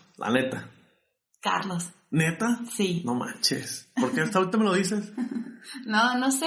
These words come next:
Speaker 2: o sea, me gusta más Carlos, la neta.
Speaker 1: Yo me llamo Carlos Iván y, y dice que le gusta más Carlos. Bueno.
Speaker 2: Sí me gusta Iván y me gusta cómo suena Carlos Iván, o sea, me gusta, pero
Speaker 1: Sí, sí,
Speaker 2: me gusta.
Speaker 1: no soy el feo, pero no sé por qué no me gusta que me digan Carlos.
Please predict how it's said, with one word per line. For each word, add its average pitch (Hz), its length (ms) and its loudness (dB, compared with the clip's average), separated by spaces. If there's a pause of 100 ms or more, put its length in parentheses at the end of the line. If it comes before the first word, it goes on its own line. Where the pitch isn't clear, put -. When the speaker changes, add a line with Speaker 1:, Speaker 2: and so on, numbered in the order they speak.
(140)
Speaker 2:
o - 40 2
sea, 226 200 4
me 214 60 4
gusta 226 240 2
más 226 220 2
Carlos, 180 420 -2
la 160 120 -6
neta. 165 220 -6 (720)
Speaker 1:
Yo 139 120 2
me 160 80 4
llamo 175 260 4
Carlos 160 380 0
Iván 190 440 2 (360)
y, 127 80 0 (460)
y - 20 0
dice 123 240 0
que 131 60 2
le 123 60 4
gusta 127 220 2
más 170 160 2
Carlos. 202 480 0
Bueno. 143 400 -2 (1080)
Speaker 2:
Sí - 140 -4
me 359 180 6
gusta 320 200 0
Iván 247 320 2
y 240 40 2
me 240 120 4
gusta 240 200 -2
cómo 254 180 -2
suena 233 340 2
Carlos 185 340 0
Iván, 208 260 -2
o 180 60 -2
sea, 175 140 -6
me 165 120 -2
gusta, 190 380 -6
pero 156 180 -10 (560)
Speaker 1:
Sí, 220 160 2
sí, - 120 0
Speaker 2:
me 220 80 0
gusta. 175 120 -4
Speaker 1:
no 247 120 6
soy 277 140 4
el 247 120 2
feo, 208 320 2
pero 131 400 2 (380)
no 147 80 0
sé 202 100 6
por 175 160 0
qué 180 60 0
no 196 80 4
me 185 80 6
gusta 185 200 2
que 170 60 -2
me 165 80 2
digan 170 160 4
Carlos. 131 500 0